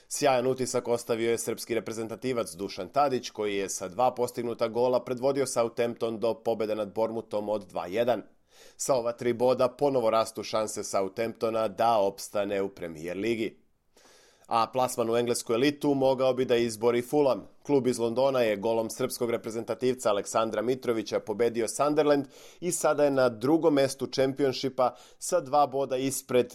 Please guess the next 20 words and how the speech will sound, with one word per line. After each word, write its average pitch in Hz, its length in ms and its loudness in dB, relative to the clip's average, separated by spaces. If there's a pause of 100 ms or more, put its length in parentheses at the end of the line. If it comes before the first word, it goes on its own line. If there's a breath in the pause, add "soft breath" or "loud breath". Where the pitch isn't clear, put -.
Cardiffa, 123 640 2
ali 139 340 2
i 127 60 -2
sa 127 200 0
utakmicom 98 720 -4
više. 98 360 -4 (600 loud breath)
Drugoplasirani 127 760 0
će 117 160 -4
zajedno 117 360 0
sa 110 140 -4
pobednikom 110 540 -2
Championshipa 110 640 -2
ekipom 101 460 -2
Wolverhamptona 117 840 0
igrati 110 580 -4
u 104 160 -6
Premier 113 360 0
Ligi 101 260 -4
iduće 98 280 -8
sezone, 147 580 0